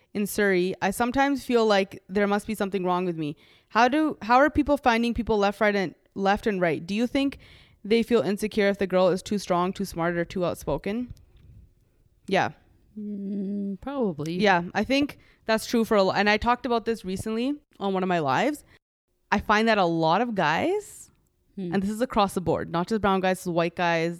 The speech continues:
Speaker 1: any type of guy that I've talked to,
Speaker 2: Hmm.
Speaker 1: okay? They don't like when a girl is funnier than they are.
Speaker 2: Huh?
Speaker 1: Yeah. It's v-
Speaker 2: Funnier?
Speaker 1: Yes. And it's the fucking the weirdest thing. Like, anytime, y-, y-, like,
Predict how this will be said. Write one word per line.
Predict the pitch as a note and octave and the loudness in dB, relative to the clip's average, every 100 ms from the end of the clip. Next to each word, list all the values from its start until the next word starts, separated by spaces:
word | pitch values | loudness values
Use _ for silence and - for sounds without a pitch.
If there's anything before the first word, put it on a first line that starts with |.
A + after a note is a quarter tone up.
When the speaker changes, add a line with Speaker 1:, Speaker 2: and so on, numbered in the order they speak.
| - | -6
Speaker 1:
any | F3 | -4
type | F3+ F3 | -4 -4
of | |
guy | E3 D3+ | -4 -4
that | - | -6
I've | - | -6
talked | - - | -8 -8
to, | - - _ - | -14 -16 _ -4
Speaker 2:
Hmm. | |
Speaker 1:
okay? | F3+ F#3+ C4 _ _ _ _ _ _ _ _ _ _ _ _ _ _ | 0 0 -2 _ _ _ _ _ _ _ _ _ _ _ _ _ _
They | F3+ G3+ | 2 4
don't | A3 C4+ G#3+ | 6 4 4
like | F#3 B3+ | 2 0
when | B3 G#3 | 0 0
a | |
girl | F#3 F3+ | 2 0
is | F3 - | 0 -2
funnier | D#3+ D#3 | -6 -4
than | D3 C3+ | -6 -8
they | D#2 | -8
are. | C2 D3 _ - - - - - - - | -10 -12 _ -20 -20 -20 -20 -20 -20 -14
Speaker 2:
Huh? | E3 E3+ A#3+ | -12 -8 -4
Speaker 1:
Yeah. | F#3+ F3 D3 - _ _ _ _ _ - _ _ | 0 2 0 -6 _ _ _ _ _ -20 _ _
It's | - G#3 - | 2 2 0
v- | F#3+ F3+ - | -2 0 2
Speaker 2:
Funnier? | G#3+ A3 B3 C#4 G4 F#4+ | 2 2 2 2 2 0
Speaker 1:
Yes. | F#3+ F#3+ D3+ D#3 - - _ - | 2 2 0 -4 -14 -18 _ -2
And | G#3 | 4
it's | G#3+ - - | 4 2 -4
the | - G3+ F#3 | -2 -2 0
fucking | A3+ - A#3 | -2 0 2
the | F#3+ | 0
weirdest | F3 G3 G#3+ F#3+ - | 2 4 4 4 -2
thing. | - C#3+ - _ _ _ _ _ - | -14 -14 -16 _ _ _ _ _ 0
Like, | G3+ F#3+ - | 0 0 0
anytime, | G#3 D4 G4+ - B3 G#3+ A#3 D#4 | 2 4 2 2 2 2 2 0
y-, | E4 - G3 | -2 -6 -8
y-, | - _ | -10 _
like, | F#3+ G3 | 0 0